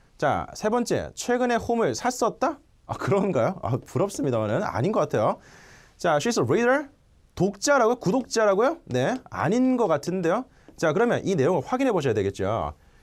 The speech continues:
숫자 같은 것들, 그리고 고유명사 같은 것들은 찾기 쉽게, 네, 눈에 띄기 때문에, 눈에 띄기 때문에 그런 것들은 빠르게 찾아서 해당되는 정보가 참인지 거짓인지를 판단하시면 되겠습니다. 한번 넘어올까요?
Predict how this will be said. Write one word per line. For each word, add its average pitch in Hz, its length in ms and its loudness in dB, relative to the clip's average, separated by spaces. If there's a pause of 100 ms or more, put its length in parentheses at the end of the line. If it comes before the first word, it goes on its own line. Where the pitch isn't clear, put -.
숫자 - 320 -2
같은 247 340 0
것들, 123 460 -2
그리고 - 180 -2
고유명사 240 500 0
같은 143 340 0
것들은 107 560 -2 (100)
찾기 175 400 -4
쉽게, 117 540 -6 (100)
네, 95 140 -6
눈에 110 320 -2
띄기 143 360 -4
때문에, 120 360 -4
눈에 113 200 -4
띄기 135 280 -4
때문에 107 360 -2 (200)
그런 131 180 -4
것들은 143 440 -2
빠르게 120 240 -2
찾아서 190 500 -2 (340)
해당되는 214 400 0
정보가 123 640 -2 (180)
참인지 254 520 0 (200)
거짓인지를 120 800 -2
판단하시면 92 600 -6
되겠습니다. 98 440 -6
한번 107 200 -4
넘어올까요? 104 760 -2